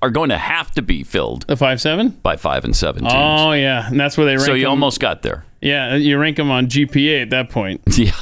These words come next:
Speaker 1: Yes.
Speaker 2: That's how we got
Speaker 1: They
Speaker 2: in
Speaker 1: actually do.
Speaker 2: a few years ago and won the game.
Speaker 1: Yeah, crazy.
Speaker 2: Huh, well.
Speaker 1: Amazing. So they finished six and seven that year?
Speaker 2: Uh, yeah.
Speaker 1: After a bowl
Speaker 2: Uh-huh.
Speaker 1: victory?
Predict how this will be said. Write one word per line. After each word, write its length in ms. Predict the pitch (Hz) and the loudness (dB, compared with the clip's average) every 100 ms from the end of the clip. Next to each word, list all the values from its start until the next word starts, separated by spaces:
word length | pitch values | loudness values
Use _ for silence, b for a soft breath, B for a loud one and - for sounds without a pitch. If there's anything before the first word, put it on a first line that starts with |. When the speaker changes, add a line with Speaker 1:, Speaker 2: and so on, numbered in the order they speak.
| - | -6
Speaker 1:
Yes. 420 | 165 302 330 - - | 0 0 0 -4 -2
Speaker 2:
That's 140 | 160 160 | -4 0
how 120 | 185 | 2
we 120 | 156 | 2
got 180 | 147 143 | 0 -2
Speaker 1:
They 100 | 143 | 0
Speaker 2:
in 60 | 139 | 0
Speaker 1:
actually 320 | 139 135 202 | 2 0 0
do. 200 | 233 269 | 0 2
Speaker 2:
a 20 | |
few 100 | 160 | 4
years 200 | 165 160 | 4 2
ago 280 | 139 127 135 | 2 2 2
and 200 | 135 135 | 2 2
won 160 | 143 147 | 4 2
the 60 | |
game. 380 | 147 202 139 - - | 2 -2 -4 -12 -4
Speaker 1:
Yeah, 240 | 65 55 - | -2 -2 -4
crazy. 460 | - 65 57 53 - - - | -2 -2 -2 -6 -8 -8 -4
Speaker 2:
Huh, 300 | 147 104 - - | -2 -4 -10 -4
well. 120 | 76 | 0
Speaker 1:
Amazing. 420 | 80 73 67 67 - b b | 0 0 -2 -6 -8 b b
So 180 | - 147 | 0 2
they 100 | 127 | 0
finished 360 | 156 151 127 - - | 0 -2 -2 -6 -8
six 280 | - 160 135 | -2 0 2
and 80 | 135 | 2
seven 240 | 143 135 160 | 2 0 0
that 160 | 160 | 0
year? 200 | 139 175 - - - _ _ _ _ _ - | 0 -2 -4 -20 -20 _ _ _ _ _ -4
Speaker 2:
Uh, 280 | 123 110 107 - | 0 2 2 0
yeah. 60 | |
Speaker 1:
After 180 | 117 151 | 0 0
a 60 | 113 | 2
bowl 180 | 135 131 | 0 0
Speaker 2:
Uh-huh. 80 | 151 | 0
Speaker 1:
victory? 260 | 143 165 | 0 -2